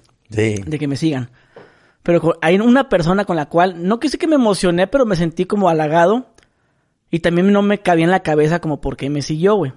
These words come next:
Speaker 2: Eugenio Derbez.
Speaker 1: Ah, ¿neta?
Speaker 2: Sí, güey.
Speaker 1: Oye, yo estaría bien emocionado, güey, porque no, no tiene mucho sentido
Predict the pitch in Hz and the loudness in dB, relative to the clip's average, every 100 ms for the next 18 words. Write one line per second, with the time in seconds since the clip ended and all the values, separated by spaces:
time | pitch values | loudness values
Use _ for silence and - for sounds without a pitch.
0 | _ - 156 160 165 147 147 175 - _ | _ -8 -4 -2 0 0 0 -2 -6 _
1 | _ - 151 190 208 208 220 220 214 190 | _ -4 -2 0 0 0 2 2 2 -2
2 | 143 185 247 320 294 190 127 123 107 180 | -2 -2 0 -2 0 0 0 0 0 2
3 | 196 214 220 185 139 123 104 147 247 339 | 2 2 2 0 0 -2 -2 -2 0 0
4 | 269 139 127 135 151 143 143 143 170 170 | 0 -2 -2 0 0 0 -2 0 0 0
5 | 165 156 156 147 120 127 156 185 | 0 -2 -2 -4 0 0 2 2